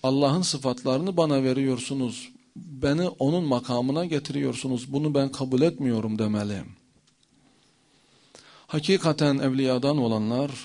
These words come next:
hakikaten Allah'ı sevenler,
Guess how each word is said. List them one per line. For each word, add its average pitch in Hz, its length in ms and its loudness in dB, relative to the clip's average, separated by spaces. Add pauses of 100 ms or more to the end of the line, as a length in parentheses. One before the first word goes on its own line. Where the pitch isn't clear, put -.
(640)
hakikaten 151 640 0
Allah'ı 139 540 4
sevenler, 120 600 -2